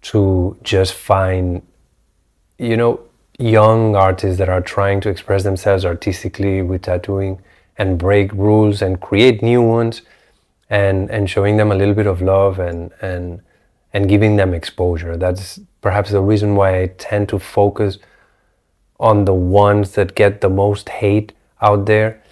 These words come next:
and, and forget the ones that are being celebrated the most. You know, I think there's a,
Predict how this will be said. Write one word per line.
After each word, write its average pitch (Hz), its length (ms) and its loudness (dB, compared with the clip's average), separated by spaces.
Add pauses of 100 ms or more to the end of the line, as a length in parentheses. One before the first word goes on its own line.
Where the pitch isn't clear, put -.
(260)
and, 95 420 -2
and 98 260 -4
forget 95 540 0
the 95 100 0
ones 95 600 -2 (340)
that 95 180 2
are 87 540 -2 (240)
being 98 520 -2
celebrated 85 720 -2
the 87 80 -10
most. 85 400 -12
You 98 80 -8
know, 104 120 -2
I 92 120 -4
think 90 320 -6
there's 87 220 -4
a, 95 640 -8